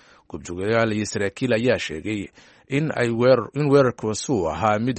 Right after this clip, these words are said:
xooggan. Taasi waxay keentay in wasaaradda gaashaandhigga ay si toos ah ula wareegto howlgalka looga hortagayo weerarada. Qalalaasaha ayaa cirka isku shareeray dalka Afghanistan tan iyo markii ciidamada Maraykanka ay bilaabeen bixitaankoodii ugu dambeeyey kowda May,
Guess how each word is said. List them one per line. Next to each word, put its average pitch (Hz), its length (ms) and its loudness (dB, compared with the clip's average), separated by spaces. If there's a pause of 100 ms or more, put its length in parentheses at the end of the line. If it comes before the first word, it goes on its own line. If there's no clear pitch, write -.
xooggan. 92 360 -6
Taasi 101 260 -6
waxay 104 320 0
keentay 101 300 -8
in 110 80 -2
wasaaradda 110 400 -2
gaashaandhigga 107 560 -4
ay 71 80 -10
si - 140 -6
toos 113 280 -2
ah 117 60 0
ula 135 100 4
wareegto 107 460 -2
howlgalka 110 500 -2
looga 110 240 0
hortagayo 104 560 -4
weerarada. 107 440 -2 (600)
Qalalaasaha 127 460 2
ayaa 123 280 4
cirka 120 240 2
isku 110 220 -4
shareeray 82 460 -6
dalka 113 320 0
Afghanistan 104 720 -2 (400)
tan 151 160 0
iyo 120 200 0
markii 117 440 -4
ciidamada 113 280 0
Maraykanka 113 600 0
ay 107 160 -2
bilaabeen 85 560 -4
bixitaankoodii 110 840 -4
ugu 117 160 -6
dambeeyey 90 380 -6
kowda 110 380 -2
May, 107 340 -4